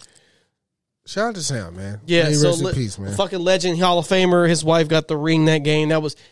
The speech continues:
Speaker 2: that's why everybody, like, lost it when they saw that, bro. She was crying on the field, and I, and then one thing we didn't notice because they didn't really show it on the screen. For us, they showed it to people at home 'cause when we were there, we didn't see the broadcast.
Speaker 1: Right.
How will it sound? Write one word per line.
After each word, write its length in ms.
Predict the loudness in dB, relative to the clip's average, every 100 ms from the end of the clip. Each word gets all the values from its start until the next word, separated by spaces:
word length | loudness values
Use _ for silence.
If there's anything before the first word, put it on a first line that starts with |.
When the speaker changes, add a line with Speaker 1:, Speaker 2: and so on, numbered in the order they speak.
| _ _ _
Speaker 2:
that's 200 | -4 0
why 160 | 0 2
everybody, 320 | 2 0 -2
like, 240 | -4 -6 -8
lost 360 | -2 0 0 -4
it 40 |
when 120 | -4
they 80 | -4
saw 260 | -2 0 0
that, 220 | 0 -4
bro. 180 | -4 -4
She 160 | -2
was 140 | -4 -6
crying 520 | -6 -4 -2 -2 -2
on 100 | -4
the 60 | -6
field, 440 | -4 -2 -2 -4 -8 -20 -20 -8 -2
and 120 | 0
I, 60 | 0 0
and 100 | 2
then 120 | 2
one 140 | 2 2
thing 140 | 0
we 80 | 0
didn't 260 | -2 -4 -2
notice 320 | -2 -2 -4
because 240 | -6 -4 0
they 100 | 0
didn't 140 | 2
really 160 | 0 0
show 200 | 0 0
it 20 |
on 80 | 0
the 60 |
screen. 540 | -6 -4 0 0 -2 -8 _ _ _ _ _ _ -20 -8
For 200 | 0 0
us, 100 | 0
they 80 |
showed 220 | -4 -2 -4
it 20 |
to 40 |
people 220 | -6 -12
at 60 | -10
home 320 | -8 -6 -8 -14 -20 -16
'cause 140 | -16
when 260 | -14 -10 -8
we 80 |
were 140 | -6 -6
there, 180 | -6 -6
we 80 |
didn't 160 | -10 -12
see 140 | -12
the 80 | -12
broadcast. 600 | -6 -4 -4 -6 -10 -8
Speaker 1:
Right. 280 | -6 -4